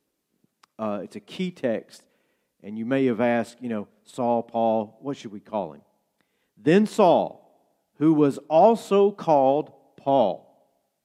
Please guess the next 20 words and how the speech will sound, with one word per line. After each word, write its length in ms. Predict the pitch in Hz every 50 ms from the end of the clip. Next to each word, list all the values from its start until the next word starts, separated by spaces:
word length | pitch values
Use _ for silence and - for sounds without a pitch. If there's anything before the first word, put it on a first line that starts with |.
| _
There 260 | - 117 131 160 175
it 60 | 175 156
is, 280 | 143 117 92 78 - - _ _ _ _ _
finally. 460 | - 156 147 131 117 104 87 76 71 _ _ _ _ _ _ _ _ _ _ _ _ _ _ _ _ _
And 140 | - 139 131
for 120 | - 147
the 140 | 135 131 135
rest 500 | 127 131 135 147 165 185 214 202 196 -
of 100 | 196 156
the 80 | 165 170
New 120 | 170 170
Testament, 460 | 165 165 156 143 139 143 - 135 127
he's 100 | 120 117
called 300 | - - 131 120 117 -
Paul. 300 | - 113 101 87 80 - _ _ _ _ _ _ _ _ _ _ _ _ _ _ _ _ _ _ _ _ _ _ _ _ _ _ _ _ _ _ _ _ _
Uh, 280 | - 120 120 117 113 113 110 _ _ _ _ _ _ _ _ _ _ _ _ _ _ _
Saul 720 | - - - - 170 151 156 170 185 190 190 190 190 143 -
is 220 | - 143 151 143 -
his 200 | 147 131 117 101
Jewish 760 | _ - - 131 165 175 170 160 156 156 - - - -